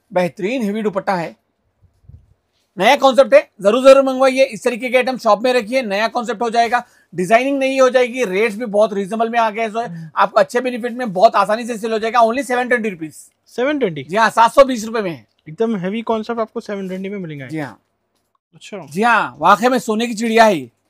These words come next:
Speaker 1: जो मंगवाएंगे वो सोने की चिड़ा-, चिड़िया पाएंगे।
Speaker 2: अच्छा।
Speaker 1: बहुत प्यारी चीज है, बहुत जबरदस्त, कंप्लीट हेवी झरकन है, बहुत प्यारा झरकन लगा हुआ है। सूट में तो समझो आप लाजवाब है।
Speaker 2: हम्म, हम्म, हम्म।
Speaker 1: इसके अंदर जो फिनिशिंग वर्क किया हुआ है ना, वो बहुत ज्यादा,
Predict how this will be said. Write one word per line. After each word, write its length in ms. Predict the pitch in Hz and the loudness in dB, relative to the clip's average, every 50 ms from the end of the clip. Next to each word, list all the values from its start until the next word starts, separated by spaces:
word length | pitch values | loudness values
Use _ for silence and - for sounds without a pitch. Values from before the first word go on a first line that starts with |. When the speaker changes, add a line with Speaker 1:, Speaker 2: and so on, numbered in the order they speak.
| _ _ _ _ _ _ _ _ _ | _ _ _ _ _ _ _ _ _
Speaker 1:
जो 280 | - 147 202 220 247 247 | -8 -2 0 2 2 2
मंगवाएंगे 520 | 226 220 214 214 220 226 240 240 262 294 302 - _ _ _ _ _ _ _ _ _ - | 0 -2 -2 -2 -2 -2 -2 0 0 0 0 -2 _ _ _ _ _ _ _ _ _ -8
वो 80 | 202 | -8
सोने 280 | 208 - 214 214 214 233 | -6 -4 -4 -4 -4 -4
की 80 | 233 247 | -6 -8
चिड़ा-, 360 | 185 233 226 233 233 - - | -8 -2 0 2 2 0 0
चिड़िया 320 | 165 - 208 202 214 214 | -6 -12 -6 -2 -2 0
पाएंगे। 460 | 196 196 196 180 170 156 147 135 123 107 _ _ _ - | 0 0 -2 -2 -4 -6 -8 -12 -14 -20 _ _ _ -20
Speaker 2:
अच्छा। 300 | - - - 190 170 147 | -20 -20 -16 -16 -16 -14
Speaker 1:
बहुत 280 | 165 151 170 208 254 208 | -8 -2 0 0 0 2
प्यारी 240 | 247 233 240 247 208 | 2 2 2 2 0
चीज 200 | 220 220 180 156 | -4 -6 -6 -8
है, 80 | 135 120 151 | -10 -10 -6
बहुत 320 | 147 165 175 180 233 240 | -4 0 4 4 4 4
जबरदस्त, 460 | 208 220 202 202 170 165 139 - - - | 4 2 0 0 -2 -4 -10 -12 -12 -8
कंप्लीट 340 | - 185 196 175 247 240 208 | -6 -6 -4 -2 -2 0 0
हेवी 200 | 180 196 226 214 | 0 -2 -2 -2
झरकन 360 | 175 196 190 180 220 214 185 | -2 -4 -2 -2 -2 -2 -2
है, 80 | 143 123 _ _ _ _ _ - | -4 -8 _ _ _ _ _ -8
बहुत 420 | 202 170 180 175 175 226 254 247 254 | -2 0 0 2 4 4 4 4 4
प्यारा 220 | 247 214 214 233 | 2 2 4 4
झरकन 260 | 226 180 202 202 220 | 2 0 -2 -6 -6
लगा 220 | 214 214 202 190 196 | -4 -4 -4 -2 -2
हुआ 120 | 190 190 | -2 -2
है। 80 | 214 240 _ _ _ _ _ _ _ _ _ | -2 -4 _ _ _ _ _ _ _ _ _
सूट 360 | - - 226 247 277 220 220 226 | -10 -6 -2 -2 -2 -2 -4 -8
में 140 | 269 247 202 | -8 -4 0
तो 140 | 254 277 269 | 2 4 4
समझो 260 | 214 233 226 226 254 | 4 2 0 2 4
आप 140 | 269 262 226 | 4 4 4
लाजवाब 480 | 196 185 185 214 208 226 220 247 247 214 | 4 4 4 6 6 8 8 8 8 6
है। 60 | 180 | 4
Speaker 2:
हम्म, 300 | 139 - _ - 196 202 | -4 -10 _ -12 -10 -8
हम्म, 100 | 190 196 | -8 -8
हम्म। 140 | 202 180 170 | -8 -8 -8
Speaker 1:
इसके 200 | 170 156 147 233 | -10 -6 -4 -2
अंदर 180 | 226 220 240 233 | -2 0 -2 0
जो 140 | 196 240 220 | 0 0 0
फिनिशिंग 420 | - 202 196 208 196 196 247 247 | 0 -2 -6 -4 -2 -2 -2 0
वर्क 160 | 233 226 208 | 0 -2 -2
किया 160 | - 233 220 208 | -2 0 2 2
हुआ 180 | 196 208 208 | 4 4 2
है 100 | 196 180 | 2 2
ना, 160 | 151 147 170 185 _ _ _ _ _ | -2 -6 -10 -12 _ _ _ _ _
वो 100 | - 208 | -2 -2
बहुत 400 | 196 151 156 180 196 214 240 226 | -2 0 0 2 4 4 4 4
ज्यादा, 220 | 180 214 202 196 | 4 2 4 4